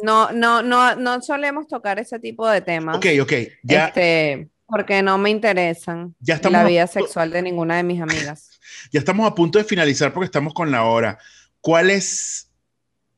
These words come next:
Speaker 2: el, la anécdota más engorrosa que te haya pasado en un WhatsApp, que te hayan mandado por WhatsApp, sea equivocado,
Speaker 1: Mm.
Speaker 2: sea por error,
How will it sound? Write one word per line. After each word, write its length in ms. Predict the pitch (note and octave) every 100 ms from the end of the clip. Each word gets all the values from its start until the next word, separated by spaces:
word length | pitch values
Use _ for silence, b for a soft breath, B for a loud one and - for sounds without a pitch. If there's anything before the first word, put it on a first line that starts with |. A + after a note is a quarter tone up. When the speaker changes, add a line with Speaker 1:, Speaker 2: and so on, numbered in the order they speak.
| _ _ _ _ -
Speaker 2:
el, 580 | D#3+ D3+ D3 D3 C#3+ C#3+
la 160 | D3+
anécdota 540 | C#3+ D3+ D3 F#3 F#3 F3
más 300 | D3 D3+ D3
engorrosa 1400 | F3 E3+ D#3 D3+ C#3+ C#3 D3+ D#3 D#3+ E3+ E3+ - F#3+ G3 B B B B B
que 120 | - D3
te 100 | C#3+
haya 180 | D3
pasado 800 | D3 D3+ D3 C3 C#3+ D#3+ D3+ - -
en 180 | C3+ C3
un 120 | C3
WhatsApp, 520 | C#3+ C#3 D#3 D3 - _ -
que 120 | C3
te 100 | C3+
hayan 160 | C#3
mandado 440 | D#3+ D3 B2+ B2+ C3+
por 140 | D#3
WhatsApp, 480 | B2+ A#2+ C#3+ C3+ -
sea 220 | - B2
equivocado, 800 | B2 C#3+ B2+ G#2+ C3 C3 C3+ C#3
Speaker 1:
Mm. 40 | B B B
Speaker 2:
sea 340 | - C3 B2+ B2+
por 140 | C3+
error, 640 | A2+ G#2+ C3 C3+ C#3 C#3